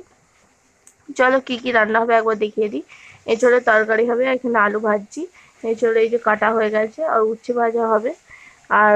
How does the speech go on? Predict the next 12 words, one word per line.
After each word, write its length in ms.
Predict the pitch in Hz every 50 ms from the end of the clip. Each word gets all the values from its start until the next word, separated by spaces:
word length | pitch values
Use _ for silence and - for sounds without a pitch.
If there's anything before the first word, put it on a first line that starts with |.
| 220
হচ্ছে 260 | 226 233 226 226 - 294
কুমড়োর 280 | 277 294 254 240 226 220
তরকারি 360 | - 214 220 214 220 214 247 254
হয়ে 240 | - 254 240 226 226
গেছে, 340 | 214 202 196 214 - - 240 247 247 _ _ _ _ _ _ _ _ -
তো 60 | 262 240
সেটাই 340 | - - 233 220 233 240
আপনাদের 380 | 240 233 226 226 226 220 220 226
সাথে 220 | - 240 226 226 247
একটুখানি 400 | 233 214 - - 226 233 233 240 240
শেয়ার 260 | - - 233 214 214 220
করলাম। 380 | - 214 214 214 220 233 294